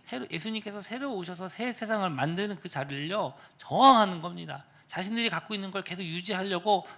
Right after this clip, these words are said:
싸우고 있다라는 것입니다. 그렇기 때문에 우리가 지금 겪고 있는, 혹은 이 우리가 마지막 때를 향해 나아갈 때,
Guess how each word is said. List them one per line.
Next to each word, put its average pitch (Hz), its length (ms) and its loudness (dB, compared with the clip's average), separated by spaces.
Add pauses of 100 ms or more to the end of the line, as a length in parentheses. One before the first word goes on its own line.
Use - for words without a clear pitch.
싸우고 214 600 2
있다라는 160 840 0
것입니다. 135 600 -8 (480)
그렇기 240 320 0
때문에 175 720 -2 (240)
우리가 220 640 6
지금 175 260 -2
겪고 156 320 -2
있는, 151 200 -2
혹은 156 480 -8
이 202 540 0
우리가 165 480 0 (180)
마지막 196 560 2
때를 175 220 -2
향해 165 180 0
나아갈 135 480 2
때, 226 320 2